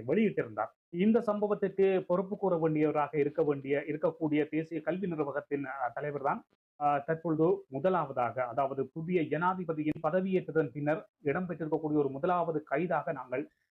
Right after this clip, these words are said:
ஆ, இதனை பார்க்கலாம். அனுரகுமார திசாநாயக்கவின் ஆட்சி காலத்தில் ஏற்பட போகின்ற கைதுகள், அதாவது, ஆ, இந்த குற்ற நடவடிக்கைகளோடு தொடர், ஆ, முப்பது பேரின், ஆ, பெயர்கள் வந்து இலங்கையின் சர்வதேச,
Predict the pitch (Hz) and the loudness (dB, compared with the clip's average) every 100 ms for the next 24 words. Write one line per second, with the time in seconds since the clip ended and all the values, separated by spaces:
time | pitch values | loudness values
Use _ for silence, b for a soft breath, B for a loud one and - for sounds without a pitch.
0 | - 131 127 135 143 135 - 135 - 120 | -4 -2 0 -2 -4 -4 -2 -4 -2 -6
1 | - _ _ _ - 156 202 185 180 170 | -6 _ _ _ -6 0 0 0 0 0
2 | 160 147 180 170 160 156 151 151 160 - | -2 -2 -2 0 -2 0 2 2 -2 -2
3 | 139 160 180 165 156 143 - 156 - 147 | -2 -2 -4 -2 -2 0 0 0 2 0
4 | 151 - - 143 135 131 139 202 - 151 | 0 -6 0 0 0 0 0 0 -2 -2
5 | 185 156 123 123 120 143 139 156 - _ | 0 -2 -4 -4 -2 0 2 0 0 _
6 | _ - 151 151 156 151 196 214 202 156 | _ -2 0 2 2 2 0 2 2 2
7 | 170 165 156 143 143 139 147 160 - - | 0 -2 -2 -2 2 4 4 2 -2 -4
8 | 156 180 160 170 143 165 - 208 185 160 | -2 -2 -2 -2 -2 -4 -2 -2 0 0
9 | 156 147 139 127 - 170 180 156 135 131 | 0 0 -2 -2 -2 -4 -4 -4 -2 0
10 | 156 165 151 156 147 147 180 _ - - | 0 0 -2 0 0 -2 -6 _ -8 -2
11 | 165 190 175 165 160 143 120 | -2 0 -2 -2 0 0 0